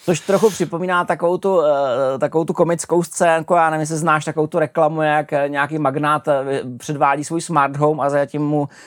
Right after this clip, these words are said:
doma zloději vykrádají ten jeho byt, že, a on před nima všechno otevírá. Tak prostě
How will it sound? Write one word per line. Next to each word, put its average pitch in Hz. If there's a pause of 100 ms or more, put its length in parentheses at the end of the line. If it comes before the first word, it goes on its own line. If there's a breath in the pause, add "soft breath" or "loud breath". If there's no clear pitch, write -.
(120 loud breath)
doma 156
zloději 147
vykrádají 143
ten 151
jeho 151
byt, 139
že, 139
a 131
on 135
před 143
nima 147
všechno 156
otevírá. 127
Tak - (120)
prostě 120